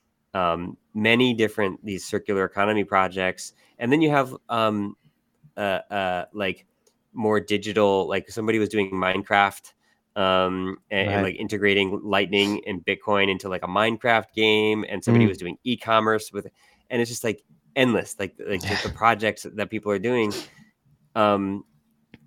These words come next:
Speaker 1: and it's like, I'm stunned, I'm stunned, like, in a, it, to be watching what's, what's happening. Like, my, like,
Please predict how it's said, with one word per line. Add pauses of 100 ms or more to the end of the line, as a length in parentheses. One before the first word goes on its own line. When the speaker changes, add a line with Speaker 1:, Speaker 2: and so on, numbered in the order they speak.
(280)
Speaker 1:
and
it's
like,
I'm
stunned,
I'm
stunned,
like,
in
a,
it,
to
be (880)
watching
what's,
what's
happening.
Like,
my,
like,